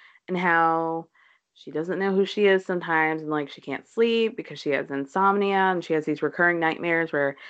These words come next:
she's in bed and somebody tries to take her, and, you know, we hear more about that, them asking if she wants to do this the easy way or the hard way,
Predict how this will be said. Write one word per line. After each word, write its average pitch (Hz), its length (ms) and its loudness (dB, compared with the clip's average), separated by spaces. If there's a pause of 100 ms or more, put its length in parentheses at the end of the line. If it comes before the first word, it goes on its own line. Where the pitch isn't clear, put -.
(360)
she's 202 220 0
in 202 80 4
bed 190 320 6
and 185 100 0
somebody 170 760 -2
tries 170 220 -2
to 175 60 -12
take 175 300 0
her, 175 420 2
and, 151 520 -4
you 165 100 -6
know, 151 140 -2
we 156 100 -2
hear 170 440 2
more 160 340 0
about 160 320 0
that, 147 520 2 (920)
them 170 240 2
asking 160 500 0
if 156 80 -4
she 175 160 -4
wants 156 320 -4
to 170 100 -2
do 156 160 0
this 156 240 2
the - 240 -4
easy 175 300 2
way 165 140 6
or 160 140 4
the 160 60 0
hard 151 380 2
way, 139 540 -2